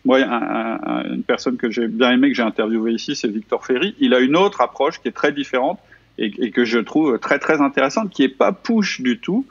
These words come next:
Par contre, on a envie d'acheter quand même. Et je fais le lien avec des industries plus traditionnelles. Moi, ce que je vois, c'est qu'aujourd'hui, grâce à Internet, on peut acheter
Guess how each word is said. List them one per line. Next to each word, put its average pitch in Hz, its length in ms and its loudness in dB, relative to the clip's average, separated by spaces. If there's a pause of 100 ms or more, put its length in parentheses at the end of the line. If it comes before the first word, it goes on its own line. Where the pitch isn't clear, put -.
(300)
Par - 160 0
contre, 196 180 -2
on 156 80 2
a 120 60 0
envie 113 180 -4
d'acheter 110 320 -6
quand 117 140 -6
même. 104 100 -4 (460)
Et 190 160 4
je 139 240 4
fais 147 220 0
le 135 140 4
lien 143 300 2
avec 107 340 -2 (200)
des 110 320 -6
industries 110 440 -6
plus 135 220 -6
traditionnelles. 123 840 0 (920)
Moi, 147 260 4
ce 190 100 -4
que 143 120 2
je 135 120 0
vois, 135 300 2
c'est 160 180 -2
qu'aujourd'hui, 135 500 0
grâce 117 340 -2
à 110 80 -2
Internet, 117 540 -2
on 117 60 -4
peut 117 180 -2
acheter 131 440 -4